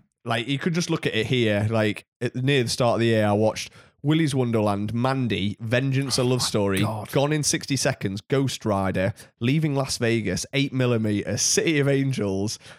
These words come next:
Speaker 1: The Sorcerer's Apprentice, all back to back, pretty
Speaker 2: My
Speaker 1: much.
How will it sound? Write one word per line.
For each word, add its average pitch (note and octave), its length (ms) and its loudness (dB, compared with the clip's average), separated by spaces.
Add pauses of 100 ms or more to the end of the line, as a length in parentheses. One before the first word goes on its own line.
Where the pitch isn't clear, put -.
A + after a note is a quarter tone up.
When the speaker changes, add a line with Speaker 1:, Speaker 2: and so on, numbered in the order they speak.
(140)
Speaker 1:
The - 80 -4
Sorcerer's C3+ 680 0
Apprentice, A#2 880 -4 (600)
all B2+ 520 0
back - 280 -8
to A#2 140 -6
back, F#2+ 380 -8
pretty A2 240 -4
Speaker 2:
My C3 80 -4
Speaker 1:
much. - 420 -6